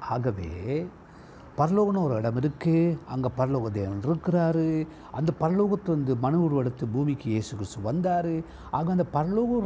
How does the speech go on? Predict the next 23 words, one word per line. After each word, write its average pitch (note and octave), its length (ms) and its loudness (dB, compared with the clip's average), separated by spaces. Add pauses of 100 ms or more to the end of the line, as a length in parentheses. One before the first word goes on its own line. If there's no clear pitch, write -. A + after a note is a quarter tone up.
ராஜ்யத்துக்கு F3+ 500 0 (140)
போக G3 400 4
விரும்புறவங்களுக்கு F#3+ 680 2 (120)
மட்டும்தான் G3 720 2
இந்த E3 220 2
சுவிசேஷம், D#3+ 460 -2 (1500)
இந்த B2+ 140 0 (120)
செய்தி. D3+ 280 2 (520)
நான் D3+ 160 4
உதாரணத்துக்கு E3+ 380 0
ஒரு - 100 -8
காரியம் C3+ 280 0
சொல்றேன். F#2+ 300 -10 (460)
பரலோகம் C#3 500 4
இருக்கு, - 300 -6 (260)
பரலோக C3 400 2
ராஜ்யம் C3 300 0
இருக்கு, - 240 -8 (380)
நீங்க F#3 220 4 (140)
போக D3 300 4
விரும்பல, A#2 400 2 (640)
நரகம் B3 360 4
இருக்கு. - 280 -2